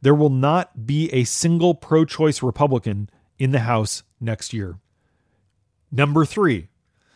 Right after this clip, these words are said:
tensions within ice are on the rise. Agents in the Homeland Security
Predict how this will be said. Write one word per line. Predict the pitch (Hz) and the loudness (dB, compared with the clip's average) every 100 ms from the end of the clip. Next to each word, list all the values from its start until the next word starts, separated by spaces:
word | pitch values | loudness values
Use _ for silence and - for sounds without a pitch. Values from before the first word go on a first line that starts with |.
| _ - | _ -6
tensions | - 233 294 277 | -2 0 0 0
within | 214 170 147 - | 0 2 0 0
ice | 156 123 110 - - - | 0 0 -2 -8 -10 -2
are | 139 156 | 2 4
on | 185 | 4
the | 170 | 2
rise. | 135 151 151 90 - - _ _ _ _ _ _ _ | 2 2 2 -2 -12 -20 _ _ _ _ _ _ _
Agents | 220 254 302 269 | -2 0 0 0
in | |
the | 233 | 0
Homeland | 160 - 214 247 240 226 | 0 0 -2 0 -2 -2
Security | 220 - 190 175 170 156 | -8 0 2 4 2 -2